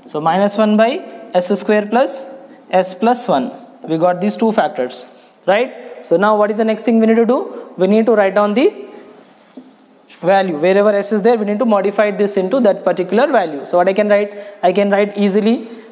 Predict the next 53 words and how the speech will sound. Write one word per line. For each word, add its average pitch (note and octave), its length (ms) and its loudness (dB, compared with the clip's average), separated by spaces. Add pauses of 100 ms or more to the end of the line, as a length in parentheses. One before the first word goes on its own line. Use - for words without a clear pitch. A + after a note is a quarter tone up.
(160)
What F#3+ 140 4
is G3+ 120 -2
S G3 180 0
value? A3+ 360 2
It A3 120 -8
should G#3+ 160 0
not A3 180 2
be G#3+ 100 0
quadratic, G3 420 0
right? G3 520 2
Still A#3 220 0
we A3 80 2
are G#3+ 60 2
getting G#3+ 200 2
the A#3 80 0
quadratic. F#3 400 0 (440)
We F3+ 80 2
need G3+ 140 4
to C4 100 4
simplify G#3+ 440 0
this E3 220 -4
thing. - 220 -4 (400)
What G3 180 2
I'll A3 140 2
do A3 100 6
it? A3 180 2 (460)
I'll G3 140 2
take G3+ 180 0
the A3 80 2
factors G#3 400 -2
of G3+ 140 0
this G#3 160 -2
one. G#3+ 200 0 (460)
If G3 220 0
I'll G#3 100 4
take G#3 160 0
the G#3+ 100 2
factors G3+ 380 0
of G#3+ 180 0 (460)
S F#3 160 0 (140)
square G3+ 280 2
plus G#3 320 0
S F#3+ 200 0
plus G3+ 320 -2
one F3+ 180 2
is F#3 160 0
equals F#3+ 260 2
to F#3 60 -2
zero, F3+ 220 4
it's F#3+ 120 0
a G3+ 60 0
quadratic F#3 360 0
equation. G3+ 460 0